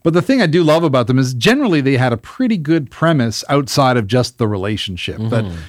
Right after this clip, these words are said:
Speaker 1: His Girl Friday has this whole thing with the escaped convict and, and the, all the other, uh, reporters in the press room. You know, again, as you mentioned, the great character actors, that the supporting cast. Um, you know, Nick and Nora usually had a mystery to solve amidst everything else.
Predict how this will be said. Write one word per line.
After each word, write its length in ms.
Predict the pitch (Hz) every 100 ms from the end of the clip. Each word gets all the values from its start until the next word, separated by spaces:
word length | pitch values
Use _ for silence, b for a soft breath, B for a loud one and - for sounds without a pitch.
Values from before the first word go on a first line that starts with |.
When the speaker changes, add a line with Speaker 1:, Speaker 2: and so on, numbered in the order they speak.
| -
Speaker 1:
His 180 | 160
Girl 180 | 135 139
Friday 360 | 123 135 131 131
has 240 | 123 107
this 120 | 110 101
whole 180 | 120
thing 240 | 107 123 117
with 100 | 107
the 140 | 107
escaped 340 | 98 - 101 -
convict 560 | 156 165 151 147 -
and, 140 | 107 110
and 260 | 107 107
the, 100 | 101
all 200 | 110 117
the 120 | 117
other, 360 | 110 104 101 98
uh, 140 | 92 90
reporters 600 | 92 - 127 123 120 - B B B
in 80 | -
the 80 | 110
press 320 | 117 120 -
room. 400 | 120 117 113 104
You 60 | 104
know, 180 | 98 101
again, 480 | 104 110 107 104 113
as 200 | 107 98
you 80 |
mentioned, 260 | 104 101 98
the 60 | 95
great 180 | 101
character 340 | - 104 95 95
actors, 380 | 98 - 98 87
that 140 | 95 - -
the 80 | 107
supporting 420 | 104 104 101 95
cast. 460 | 101 95 98 - B B B -
Um, 380 | 107 98 123
you 100 | 147
know, 140 | 107 101
Nick 260 | 113 123
and 100 | 120
Nora 280 | 110 107 104
usually 240 | 104 101 104
had 80 | 87
a 40 |
mystery 360 | 104 147 - 147
to 80 |
solve 500 | 131 135 123 123 113 B B B -
amidst 340 | 120 123 110
everything 340 | 123 113 120 113
else. 460 | 107 110 107 -